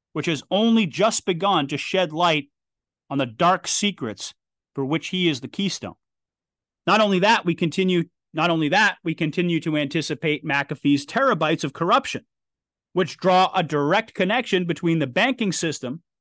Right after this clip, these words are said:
and the worldwide child trafficking rings facilitated by the cartels, not to mention the illicit weapon and drug trades.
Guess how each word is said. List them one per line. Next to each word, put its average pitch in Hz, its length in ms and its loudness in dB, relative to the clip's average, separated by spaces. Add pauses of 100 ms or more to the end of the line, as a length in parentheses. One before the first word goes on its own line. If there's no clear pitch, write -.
(260)
and 170 100 -2
the 165 60 -2
worldwide 190 680 0
child 190 380 0
trafficking 196 520 0
rings 143 280 0
facilitated 160 760 -4
by 123 200 -2
the 131 80 -4
cartels, 143 680 -4 (640)
not 160 220 0
to 170 80 -2
mention 185 380 0
the 156 100 2
illicit 147 400 -2
weapon 127 320 -4
and 127 140 -4
drug 190 240 0
trades. 92 400 -12